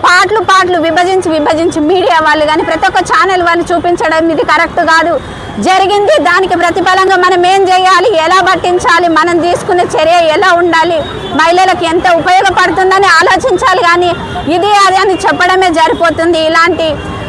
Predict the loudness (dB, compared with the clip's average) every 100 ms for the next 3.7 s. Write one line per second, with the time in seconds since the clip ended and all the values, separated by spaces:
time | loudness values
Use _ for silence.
0 | -2 0 2 0 0 0 0 0 0 -2
1 | 0 0 0 0 0 0 0 0 -2 0
2 | 0 0 2 2 0 0 -2 0 0 0
3 | -2 -2 -2 -2 -2 -4